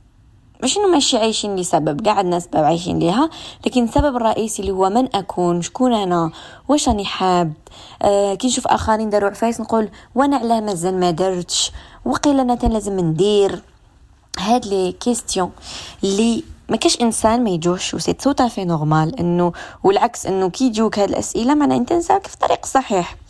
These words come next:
الخوف على الإنسان اللي ما عندوش هاد الأسئلة،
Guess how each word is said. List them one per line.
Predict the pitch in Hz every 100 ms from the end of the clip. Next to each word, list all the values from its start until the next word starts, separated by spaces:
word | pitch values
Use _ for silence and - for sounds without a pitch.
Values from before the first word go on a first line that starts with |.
| - - - -
الخوف | 226 - - -
على | 277
الإنسان | 262 - 277 262 330
اللي | 320 294 277
ما | 277
عندوش | 302 415 359
هاد |
الأسئلة، | 330 285 302 - 254 196